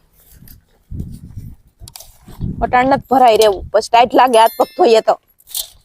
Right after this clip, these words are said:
અટાણે નો ભરાઈ રહેવાય, પછી હાથ પગ ધોઈએ ટાઈટ લાગે. કેમ ટાઈટ લાગે?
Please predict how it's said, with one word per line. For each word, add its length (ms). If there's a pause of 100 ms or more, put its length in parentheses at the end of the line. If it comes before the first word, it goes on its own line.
(600)
અટાણે 340
નો 140
ભરાઈ 320
રહેવાય, 240
પછી 260
હાથ 120
પગ 220
ધોઈએ 140
ટાઈટ 280
લાગે. 240
કેમ 200
ટાઈટ 240
લાગે? 300